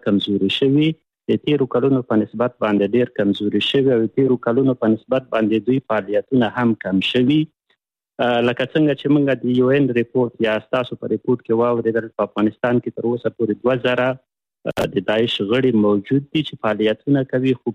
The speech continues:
فعالیتونه یې هسې وسیع او پراخه نه ده، او داسې لکه مخکې چې غوښتل، تیرو کلونو په نسبت باندې دوی فعالیتونه ډیر کم شوي. او، طالبانو دا ادعا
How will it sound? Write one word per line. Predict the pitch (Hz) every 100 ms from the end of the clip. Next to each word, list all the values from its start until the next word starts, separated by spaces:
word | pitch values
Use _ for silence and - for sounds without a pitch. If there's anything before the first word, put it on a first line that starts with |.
| -
فعالیتونه | 113 123 131 147 160
یې | 143 -
هسې | 151 - 123
وسیع | 123 117 165 170 160 _ _ -
او | 107 - 117
پراخه | 127 143 - 104 110
نه | 131 151 147
ده، | 170 170 _ _ _ - 104
او | 104 104 131
داسې | 127 - 110 110
لکه | 104 - 123
مخکې | - 117 -
چې | 104 104
غوښتل، | 107 - 127 123 123 _ _ _ 110 104 104 -
تیرو | 117 113 -
کلونو | 104 113 107 101
په | 107
نسبت | - 113 110
باندې | 104 101 101 113
دوی | 113
فعالیتونه | 95 95 98 - 113 98 113
ډیر | 113 -
کم | 95 92 -
شوي. | 120 101 98 - _ _ _ _ _ _ - 123
او، | 127 135 135 147 147 135 135 135 139 - _ _ - 135 139
طالبانو | 143 135 147 175 151
دا | 131 143 117
ادعا | 113 113